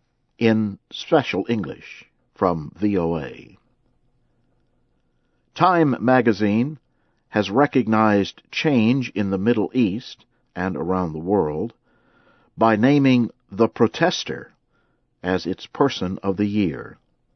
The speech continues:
The magazine said, "The protest movement is largely the work of young adults who are angry over a lack of political power and a weak economy."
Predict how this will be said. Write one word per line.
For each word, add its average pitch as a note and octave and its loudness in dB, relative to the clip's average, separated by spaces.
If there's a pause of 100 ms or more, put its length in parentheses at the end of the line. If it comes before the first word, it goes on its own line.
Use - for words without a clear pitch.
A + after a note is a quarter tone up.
(960)
The D2+ -6
magazine G2 0
said, G2+ 2 (500)
"The B2 -6
protest B2 2
movement A#2 4 (380)
is G2 -4
largely B2 4
the G#2+ -2
work A2+ 2
of E2+ -4
young B2+ 2
adults G2 -2 (720)
who A#2+ 4
are G2 0
angry C3 0
over G#2 2
a G2 -4
lack B2 0
of G#2 -8
political A#2+ 2
power G2+ 0 (600)
and G#2 -4
a A#2 -2
weak A2 -2
economy." D2+ -6